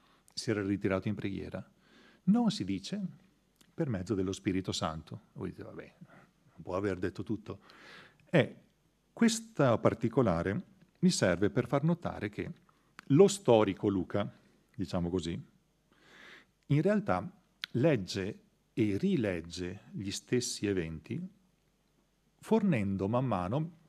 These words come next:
delle nuove chiavi interpretative. Cioè, i fatti sono quelli, ma la chiave interpretativa nuova è: "Non te l'ho raccontato, ti ho raccontato narrativamente che Gesù pregava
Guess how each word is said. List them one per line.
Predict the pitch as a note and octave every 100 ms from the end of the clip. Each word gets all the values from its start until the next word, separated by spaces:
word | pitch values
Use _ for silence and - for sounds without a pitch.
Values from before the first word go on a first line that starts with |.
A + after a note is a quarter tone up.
| - _
delle | G#2+ G#2+ G#2+
nuove | G2+ G2 A2+ B2 D3+ D#3 -
chiavi | A#2 F#2 F#2 A2+ - -
interpretative. | A2 A#2 - G#2+ - G2 G2 - F2 D#2+ F2+ - _ _ _ _ _ _ _ _
Cioè, | - -
i | -
fatti | F#3 D3+
sono | - F#2
quelli, | G#2+ E2+ D#2 - _ _ _ _ _ _ _
ma | - A#2
la | A#2+
chiave | - F#3 E3+
interpretativa | A#2+ A2 A#2 A2+ A2+ C#3 B2
nuova | G#2+ G2+ B2
è: | F2+ E2+ - _ _ _ _ _ _
"Non | D#3 E3+
te | F3+
l'ho | G#3
raccontato, | B2 G#2 G2 F2+ E2+ G2
ti | -
ho |
raccontato | F#3 - E3+ A#2 F#2 G#2+
narrativamente | G#2 D3+ A#2+ A#2 A#2 D#3 G#2 F#2 - E3+ - - -
che | -
Gesù | D#3 F#3 F2+ -
pregava | A#2 G2+ D2+ F#2+